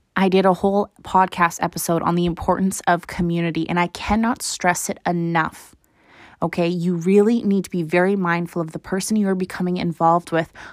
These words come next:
Are they a part of a healthy community? What does their friend circle look like? If they have no friends or their friend is far away and they seem to kind of be a little bit of a loner and they have really good excuses for why they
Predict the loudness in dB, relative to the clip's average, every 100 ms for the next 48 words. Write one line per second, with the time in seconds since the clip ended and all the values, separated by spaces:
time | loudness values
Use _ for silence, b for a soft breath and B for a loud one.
0 | B 0 2 4 4 2 2 -2 -2 0
1 | 2 0 0 -2 -4 -8 -6 -2 -2 -4
2 | -6 -10 _ -20 B B B -2 2 2
3 | 2 2 2 2 2 0 -2 0 -2 -2
4 | -2 -2 -2 -2 -2 -8 B B -4 0
5 | 0 2 2 2 2 4 4 2 0 0
6 | 0 -2 -2 2 2 2 0 0 2 0
7 | -2 0 0 0 -4 B B B B -14
8 | 2 4 6 4 0 0 0 0 -2 -2
9 | -4 -4 -6 _ -10 -6 -6 -4 -6 -2
10 | 2 0 0 0 2 2 0 0 0 2
11 | 2 2 0 -2 -4 B B -2 0 0
12 | 2 2 2 0 0 -2 -6 -12 -10 -4
13 | -4 0 0 0 -2 0 2 2 0